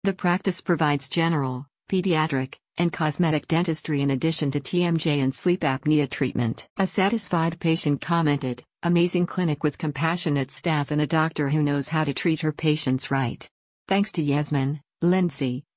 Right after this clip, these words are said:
and Doctor Chris for being polite and patient and working to give this profession a humane touch.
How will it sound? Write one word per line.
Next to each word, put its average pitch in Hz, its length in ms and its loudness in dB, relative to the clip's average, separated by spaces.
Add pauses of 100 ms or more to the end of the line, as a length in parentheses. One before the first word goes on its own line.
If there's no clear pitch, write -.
and 156 140 4
Doctor 175 360 0
Chris 151 380 -2
for 147 160 0
being 156 240 0
polite 151 320 0
and 143 160 0
patient 170 420 -2
and 143 140 0
working 160 300 0
to 151 80 -2
give 156 180 -2
this 156 220 -2
profession 160 520 0
a 135 40 2
humane 147 420 2
touch. 135 460 -4